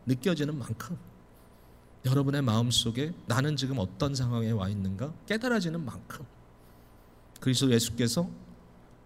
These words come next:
끝까지 그의 목적을 이루시기 위하여 연약을 짊어지시고 사람들의 수많은 비난과 수모를 참으셨던 것이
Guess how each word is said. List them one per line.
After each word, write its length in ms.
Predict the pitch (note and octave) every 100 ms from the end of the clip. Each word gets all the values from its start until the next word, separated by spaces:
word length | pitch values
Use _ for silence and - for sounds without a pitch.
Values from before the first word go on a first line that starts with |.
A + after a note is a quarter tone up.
| - - - - -
끝까지 600 | C4 - - - - - - - - - - - -
그의 200 | A#2+ A#2
목적을 440 | G#2+ - A2 G#2
이루시기 440 | F#2 G2 - A#2+ G2
위하여 340 | F2+ F#2+ - - - - - - - - - - - - - - - G#2
연약을 380 | A2 G#2+ G#2 G2+
짊어지시고 720 | G2 G2 F#2 F2 G2+ G2+ E3+ -
사람들의 520 | - D3 D3 C3+ B2+ A#2+
수많은 720 | - - G#3 G3+ G3+ A#3+ - - - - - -
비난과 600 | F2+ F#2+ G2+ F#2+ G#2 D3 - - - - - -
수모를 560 | - F3 E3 C#3 G#3 - - - - - - -
참으셨던 640 | F3+ F3+ F#3+ E3+ - C#3
것이 400 | A2+ F#2+ - -